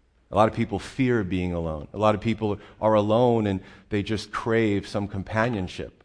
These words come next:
a friend, somebody. But when the noise is abated and the distractions are not there,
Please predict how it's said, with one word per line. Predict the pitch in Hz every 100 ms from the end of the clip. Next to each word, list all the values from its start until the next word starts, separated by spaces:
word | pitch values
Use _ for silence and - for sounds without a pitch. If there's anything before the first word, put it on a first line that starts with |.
| _
a | -
friend, | - 117 120 107 87
somebody. | - 127 131 113 85 71 - _ _ _ _ _ _ _ _ _ _ _ _ _
But | 98 110 -
when | - 113 113 110 - - _ _ -
the | 110
noise | 113 135 135 117
is | 101
abated | 101 104 110 90 73 - _ _ _ _ _ _ _ _ _ -
and | 92
the |
distractions | 90 92 - 98 104 101 92 82 82
are | 87
not | 85 82 -
there, | 90 71 -